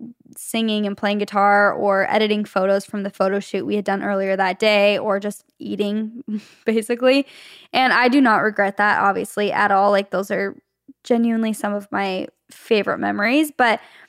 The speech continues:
sometimes I think, like, I should have put myself out there more and,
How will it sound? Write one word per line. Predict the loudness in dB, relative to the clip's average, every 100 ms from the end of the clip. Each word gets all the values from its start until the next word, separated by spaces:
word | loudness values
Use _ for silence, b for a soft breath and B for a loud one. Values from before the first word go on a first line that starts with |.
| B
sometimes | -2 0 4 6 6
I | 2
think, | 2 -2 0
like, | 0 0 -4 -20 _ _ _ _ _ _ -2
I | 0
should | 2
have | 2
put | 2 0
myself | 0 0 0
out | 2 2
there | 0
more | -2 -2 -2
and, | -2 -4 -10